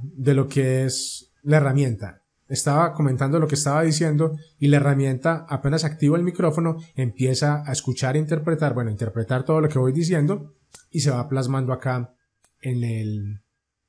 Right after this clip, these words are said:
en el programa, en la herramienta. Ahora voy a hacer un ejemplo dictando algo diferente para que te des cuenta que la herramienta lo interpreta todo, pues, prácticamente perfecto. Hay errores,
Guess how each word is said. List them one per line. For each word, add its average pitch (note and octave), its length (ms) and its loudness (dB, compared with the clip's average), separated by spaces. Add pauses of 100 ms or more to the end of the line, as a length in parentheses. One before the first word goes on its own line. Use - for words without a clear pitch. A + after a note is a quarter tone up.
(120)
en B2+ 100 -4
el B2 100 -2
programa, C3+ 440 0
en B2 60 -2
la A#2+ 40 -2
herramienta. C3+ 600 -2 (300)
Ahora D3+ 240 0
voy F#3 100 4
a - 20 2
hacer F#3 160 2
un G3 100 2
ejemplo F3+ 540 0 (120)
dictando D3 800 0
algo E3+ 240 2
diferente E3 460 2
para C3 160 -2
que A#2 100 -6
te B2 120 -4
des A#2+ 180 0
cuenta C#3+ 320 -2
que A#2 400 -4 (300)
la D3 120 2
herramienta C3 420 0
lo C#3+ 60 4
interpreta B2 800 -4 (440)
todo, B2+ 260 -2
pues, G#2+ 220 -6
prácticamente A#2+ 680 -4
perfecto. A2+ 480 -6 (400)
Hay C#3+ 200 4
errores, F3+ 640 0